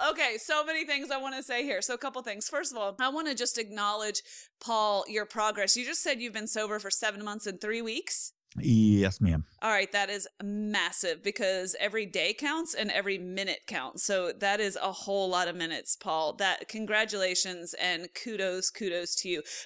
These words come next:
Speaker 1: But listeners, another thing that Paul has done in that seven months is he actually started his podcast called Recovery Elevator in order to help other recovering alcoholics or people who want to be recovering.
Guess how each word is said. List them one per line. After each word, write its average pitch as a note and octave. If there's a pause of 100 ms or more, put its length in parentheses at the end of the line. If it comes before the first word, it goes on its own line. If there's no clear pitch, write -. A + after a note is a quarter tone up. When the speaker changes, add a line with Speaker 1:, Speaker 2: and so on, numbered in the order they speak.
Speaker 1:
But A3+
listeners, A#3+
another A3+
thing A3
that E3+
Paul G#3
has F3+
done F#3+
in F3+
that F3+
seven F3+
months F3
is F3+
he G3
actually G3
started F#3+ (260)
his A#3+
podcast G3
called E3
Recovery F#3
Elevator D#3 (200)
in A3+
order G#3
to G3+
help A3+ (120)
other F#3
recovering F3
alcoholics E3+
or F3
people F3+
who G#3
want F3
to E3
be C#3+
recovering. D#3